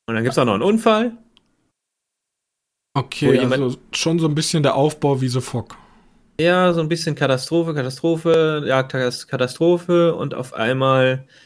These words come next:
Speaker 1: passieren mysteriöse Dinge und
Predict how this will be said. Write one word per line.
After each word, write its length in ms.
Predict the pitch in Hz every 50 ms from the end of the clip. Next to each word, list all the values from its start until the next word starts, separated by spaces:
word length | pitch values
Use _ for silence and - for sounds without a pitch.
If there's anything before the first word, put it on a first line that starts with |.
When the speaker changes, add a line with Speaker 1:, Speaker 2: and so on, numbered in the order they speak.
| _ _ _ _ _ _ _ _ -
Speaker 1:
passieren 720 | - - - - 123 123 123 120 117 120 120 120 120 123 - _ _ _ _ _ _ _ _ _ _ _ _ _ _
mysteriöse 640 | - 117 - - - 117 110 110 113 113 117 117 117
Dinge 500 | 110 117 117 117 120 117 117 117 113 110
und 240 | 107 107 110 110